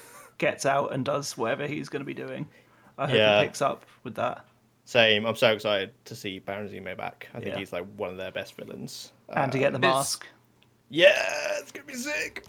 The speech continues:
Speaker 2: Oh,
Speaker 3: I don't
Speaker 2: I'm so
Speaker 3: know.
Speaker 2: excited.
Speaker 3: I don't understand. I guess he didn't succeed in the end with Civil War.
Speaker 1: He kinda
Speaker 3: He,
Speaker 1: did.
Speaker 3: he,
Speaker 2: No, I think he
Speaker 3: well, he kinda did, but then he was gonna kill himself. So what?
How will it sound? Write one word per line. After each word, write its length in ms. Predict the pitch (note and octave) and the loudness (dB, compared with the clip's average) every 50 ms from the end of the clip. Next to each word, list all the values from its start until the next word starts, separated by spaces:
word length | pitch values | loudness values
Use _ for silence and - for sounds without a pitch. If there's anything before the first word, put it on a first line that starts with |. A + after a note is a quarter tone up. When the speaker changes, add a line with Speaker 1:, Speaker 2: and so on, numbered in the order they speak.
| _ _ | _ _
Speaker 2:
Oh, 220 | - F3+ F#3 F#3 F#3+ G3 | 2 4 6 6 8 8
Speaker 3:
I 40 | A3+ | 6
don't 120 | B3 - E3+ | 6 4 4
Speaker 2:
I'm 60 | - | 4
so 20 | F4+ | 4
Speaker 3:
know. 60 | E4 | 4
Speaker 2:
excited. 360 | D4 - D#4 D4 C#4+ C#4+ C#4+ - _ _ _ - - - - | 2 2 0 0 0 0 -4 -8 _ _ _ -20 -20 -14 -8
Speaker 3:
I 60 | - D#3 | -8 -4
don't 140 | - - | -2 -2
understand. 540 | - E3 D#3+ - - - D#3+ D#3+ D3+ C3 B2 - _ - | -2 -2 -6 -6 -2 -2 0 0 -2 -4 -8 -10 _ -4
I 120 | C3+ C3 | -2 -2
guess 320 | C3 D#3+ D3+ - - - _ - | 0 -2 -4 -6 -10 -18 _ -12
he 80 | B2 | -8
didn't 220 | A#2 C3+ B2 A2+ G#2+ | -4 -4 -4 -4 -6
succeed 420 | - - - - - B2+ A#2 G#2+ | -10 -12 -10 -8 -6 -6 -4 -6
in 100 | G2 F2 | -6 -10
the 80 | E2+ - | -12 -12
end 280 | D#2 E2 E2+ A#2 - - - | -12 -12 -12 -14 -16 -16 -14
with 300 | - - G2 A2 _ _ _ | -12 -12 -12 -12 _ _ _
Civil 300 | - - - - - F#2+ | -16 -12 -12 -12 -12 -10
War. 280 | F#2+ F2+ E2 D#2+ - - _ _ _ - - - | -10 -8 -8 -8 -10 -10 _ _ _ -20 -14 -10
Speaker 1:
He 120 | G#3 A3+ | -8 -6
kinda 260 | A3 D#4+ D#4+ - - | -4 -2 -2 -2 0
Speaker 3:
He, 60 | A#2 A#2+ B2+ | 0 0 0
Speaker 1:
did. 100 | - C3 | 0 0
Speaker 3:
he, 100 | C3 B2+ | 0 0
Speaker 2:
No, 340 | F#4 F4+ F4 E4+ E4 - - | 0 0 -2 -2 -2 -2 -2
I 80 | A2+ B2 | -4 -6
think 200 | - F#3+ G#3+ - | -6 -8 -10 -10
he 120 | - - - | -8 -2 2
Speaker 3:
well, 100 | G3+ G3+ | 2 4
he 140 | F3+ E3+ | 4 2
kinda 220 | F#3 - A#3+ A3 F3 | 4 4 4 4 4
did, 280 | C3+ - G2+ F2+ F#2+ - _ _ | 2 0 -4 -4 -4 -10 _ _
but 100 | - B2+ | -4 -2
then 100 | C3+ C#3 | 0 0
he 60 | C#3+ | 0
was 120 | C#3 C3+ B2+ | 0 -2 -2
gonna 120 | C3 B2 | -2 -4
kill 180 | B2 - D3+ D3 | -2 -2 -2 -2
himself. 360 | A#2 A2 - - - - A#2 | -2 -4 -6 -10 -10 -10 -10
So 240 | - - A2+ A2 A2+ | -8 -8 -6 -6 -4
what? 240 | A#2 A#2+ A2 - | -2 -2 -4 -4